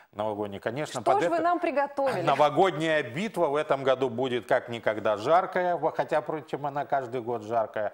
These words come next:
Speaker 1: Ну, наверное, стартуем мы сейчас, вот, буквально завтра «Изгой один».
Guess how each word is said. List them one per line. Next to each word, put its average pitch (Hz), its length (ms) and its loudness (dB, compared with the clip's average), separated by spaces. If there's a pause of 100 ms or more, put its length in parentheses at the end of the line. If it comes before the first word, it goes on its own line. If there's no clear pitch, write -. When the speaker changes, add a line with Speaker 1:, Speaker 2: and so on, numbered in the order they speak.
(500)
Speaker 1:
Ну, 226 220 -2
наверное, 165 480 0
стартуем 147 540 -2
мы 131 140 -4
сейчас, 123 560 -2
вот, 110 440 -6
буквально 104 680 -4
завтра 98 640 -4 (100)
«Изгой 110 380 -8
один». 196 420 -8